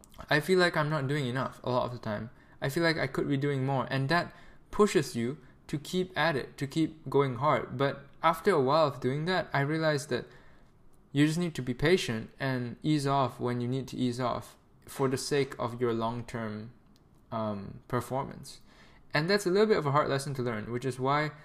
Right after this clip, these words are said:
um, you know, I don't expect anything to come out of it after you, even, even after you listen to this episode. Like, it's just something to start thinking about, um, planning for the longevity. I'm, I'm excited for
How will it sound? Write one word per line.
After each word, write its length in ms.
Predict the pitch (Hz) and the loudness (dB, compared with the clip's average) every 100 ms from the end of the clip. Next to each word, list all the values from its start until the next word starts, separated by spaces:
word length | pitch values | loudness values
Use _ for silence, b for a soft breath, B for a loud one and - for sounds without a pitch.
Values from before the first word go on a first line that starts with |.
| B B B - | B B B -6
um, 480 | 120 117 113 - - - | -4 -4 -6 -12 -16 -8
you 140 | 143 | -4
know, 80 | 131 | 0
I 140 | 113 | 2
don't 160 | 147 165 | 2 0
expect 400 | 135 - 143 131 | -4 -4 -4 -4
anything 340 | 123 127 135 123 | -4 -4 -6 -8
to 80 | |
come 220 | - 117 120 | -6 -4 0
out 140 | 139 | 0
of 100 | 113 | -2
it 120 | 110 | -2
after 260 | 110 113 127 | -2 -4 -4
you, 160 | 120 - | -4 -4
even, 280 | 135 131 - | -4 -4 -8
even 220 | - 139 143 | -6 -4 -2
after 280 | 131 - | -4 -2
you 120 | 131 120 | -2 2
listen 300 | 123 127 120 | 0 -2 -6
to 80 | 120 | -4
this 140 | 117 | -4
episode. 440 | 135 135 117 113 | -8 -8 -6 -6
Like, 140 | - 123 | -4 -4
it's 180 | 135 160 | -2 -2
just 140 | 175 | -4
something 340 | 165 156 156 | -2 -4 -4
to 80 | 131 | -4
start 320 | 123 120 - | -2 -2 -4
thinking 340 | 123 123 147 131 | -4 -6 -4 -6
about, 360 | 107 104 - - B B B B B | -2 -2 -4 -12 B B B B B
um, 300 | 117 110 107 | -4 -2 -6
planning 320 | - 131 151 151 | -2 0 0 -2
for 120 | 139 | -2
the 80 | 127 | -2
longevity. 600 | 117 117 131 131 117 - B B B B B | -2 -2 -2 -2 -4 -8 B B B B B
I'm, 200 | 170 180 | 2 2
I'm 160 | - 214 | 4 4
excited 600 | 175 - 160 156 123 - | 4 4 4 4 2 -2
for 640 | - - 131 123 120 110 | -6 0 4 4 2 0